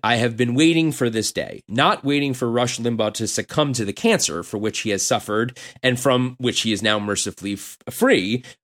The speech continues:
but for what I would say. Uh, I have had a deep personal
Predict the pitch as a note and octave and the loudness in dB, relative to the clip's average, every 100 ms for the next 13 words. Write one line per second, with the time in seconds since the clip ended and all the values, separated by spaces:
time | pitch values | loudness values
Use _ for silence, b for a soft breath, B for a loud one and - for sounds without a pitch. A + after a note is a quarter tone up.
0 | - D#3+ D#3 - F3 D3 D#3+ E3 C#3 C3 | 2 4 4 2 2 6 4 4 2 4
1 | A#2+ G#2+ - - - - _ _ _ _ | 2 0 -2 -2 -6 -14 _ _ _ _
2 | _ _ _ _ - B2+ B2+ A2+ C3 C#3+ | _ _ _ _ 2 2 2 4 4 6
3 | C#3+ C#3+ B2+ - A2+ D#3 F3 C3 F3 A3 | 4 2 -2 -4 2 4 2 2 2 2
4 | - - E3 - E3 | 0 0 2 4 2